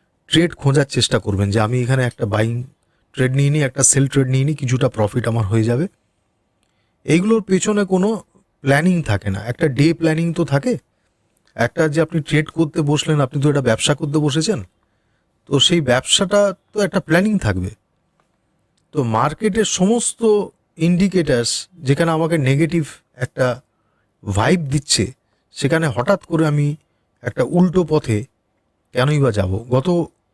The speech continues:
যে ভিডিওটা আমি করেছিলাম, আপনাদের বলেছিলাম যে আমরা ভুলটা কোথায় করি? আমরা ভুলটা এখানেই করি যে আমরা একটা অ্যাজাম্পশন বেসিসে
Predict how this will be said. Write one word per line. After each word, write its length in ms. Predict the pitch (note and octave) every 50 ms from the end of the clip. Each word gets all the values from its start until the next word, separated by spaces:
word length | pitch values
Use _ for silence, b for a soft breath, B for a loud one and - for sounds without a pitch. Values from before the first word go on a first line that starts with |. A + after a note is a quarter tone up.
| _ _ -
যে 320 | C#3 D#3 E3 E3 D#3+ E3
ভিডিওটা 460 | C3+ C3 A#2+ C#3+ D3 D#3 D#3+ D#3 E3+
আমি 140 | D#3+ D3+ D#3+
করেছিলাম, 440 | - D3+ D#3+ E3+ E3+ - E3+ E3 D#3+
আপনাদের 320 | D3+ D3 - D3+ D3 D3+
বলেছিলাম 500 | C#3+ C3 C#3 D3 D#3 C#3+ - C#3+ C#3 C#3+
যে 100 | D3 D#3+
আমরা 320 | D3+ B2+ A#2 C3 D3+ F#3 A3 _ _ _ _ _ _ _ _ _ _ _ _ _ _ _ _ _ - G2+
ভুলটা 380 | G2 B2 D3 D#3+ D3+ F#3 F#3
কোথায় 320 | F3 F3+ E3 D#3+ E3+ E3+ E3
করি? 260 | E3+ E3+ F#3+ A#3 C4 - _ _ _ _ _ _ _ _ _ _ _ _ _ _
আমরা 260 | - A2+ B2 C#3 D#3
ভুলটা 340 | C#3+ B2 C#3 C#3+ D3 - D#3+
এখানেই 300 | D3 C3+ D3 D#3 F3+ F3+
করি 240 | - D#3+ D#3+ G#3 A#3
যে 120 | G#3+ G3+
আমরা 280 | F3 E3 D#3+ E3+ E3 - -
একটা 240 | C#3 - - -
অ্যাজাম্পশন 720 | E3 - C3+ B2 B2 B2+ D#3+ F#3 F#3+ - - F#3 F#3 F#3 D#3
বেসিসে 500 | B2 A#2+ A2 - - G#2+ - - D3+